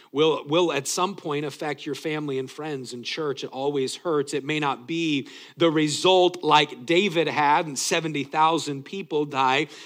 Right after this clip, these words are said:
but sin always results in pain and always results in hurt. The Word of God says that when s-,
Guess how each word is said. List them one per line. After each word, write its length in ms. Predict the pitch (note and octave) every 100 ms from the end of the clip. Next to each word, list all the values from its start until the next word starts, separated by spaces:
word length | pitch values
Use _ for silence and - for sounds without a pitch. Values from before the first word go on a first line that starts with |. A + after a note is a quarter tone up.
| -
but 180 | E3+ E3
sin 420 | - A3+ G#3 F3
always 540 | E3 E3+ G3 G3 F#3+ C#3+
results 600 | E3+ C#3+ D#3+ F3+ E3+ F3
in 200 | E3+ E3+
pain 420 | F#3 F#3 D3+ C#3
and 100 | C3
always 400 | C#3+ E3+ D#3+ C#3+
results 440 | D3+ D#3+ E3 D#3
in 120 | D#3
hurt. 260 | D3 D#3+ C#3
The 80 | C#3
Word 140 | D#3+
of 80 | D3
God 260 | E3+ E3+ D#3
says 400 | - F3 D3 C3+
that 140 | C#3
when 120 | C#3
s-, 220 | C3 -